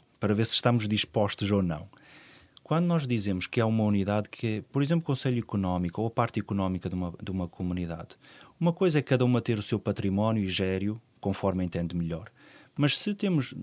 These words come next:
três paróquias, duas delas estão bem e a outra está a passar necessidades, precisa de reconstruir os seus espaços, pintar e tudo mais,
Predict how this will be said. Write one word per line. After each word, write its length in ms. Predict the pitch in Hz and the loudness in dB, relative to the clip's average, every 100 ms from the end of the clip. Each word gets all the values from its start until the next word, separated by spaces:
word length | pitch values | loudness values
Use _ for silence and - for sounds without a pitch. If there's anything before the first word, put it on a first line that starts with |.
| - - - - - 120 | -14 -20 -20 -16 -14 -4
três 220 | 170 185 | 0 0
paróquias, 640 | - 107 85 - 82 - - - | 2 2 2 -2 -8 -8 -12 -14
duas 320 | 113 165 160 | 0 4 4
delas 300 | 110 95 92 - | 4 0 0 -2
estão 260 | - 117 | 0 0
bem 320 | 98 87 82 87 | 2 0 -2 -2
e 120 | 123 | 0
a 60 | 127 | 2
outra 420 | 101 90 87 87 | 2 -2 -6 -8
está 160 | - 107 | -2 -2
a 40 | |
passar 300 | 98 95 113 | 0 0 0
necessidades, 540 | 110 - 104 101 92 - | 0 -2 -2 -2 -4 -8
precisa 360 | - 127 113 | -4 0 0
de 520 | 101 104 110 113 104 - - - - | 0 0 0 0 -2 -8 -18 -20 -20
reconstruir 720 | - - - 107 - 110 120 113 | -14 -6 0 0 0 2 2 2
os 260 | 101 92 - | 0 -2 0
seus 180 | 104 | 0
espaços, 580 | - - 120 113 107 - | 0 2 6 6 4 -6
pintar 640 | - 107 104 110 107 107 | -2 2 2 2 0 0
e 80 | 101 | -2
tudo 200 | 98 98 | -4 -2
mais, 360 | 95 87 80 | -2 -2 -6